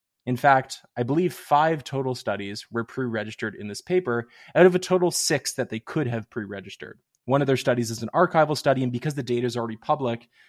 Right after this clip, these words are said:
they couldn't credibly pre-register that study. So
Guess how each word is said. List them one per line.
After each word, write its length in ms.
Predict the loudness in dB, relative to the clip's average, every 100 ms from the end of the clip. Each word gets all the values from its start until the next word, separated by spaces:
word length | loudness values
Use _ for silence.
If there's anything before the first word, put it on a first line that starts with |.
| _
they 80 | -6
couldn't 320 | 0 0 0
credibly 420 | -2 -2 0 -4
pre-register 640 | -6 -8 -8 -8 -10 -12 -10
that 200 | -12 -12
study. 380 | -8 -8 -8 -16 _ _ _ _ _
So 240 | 6 6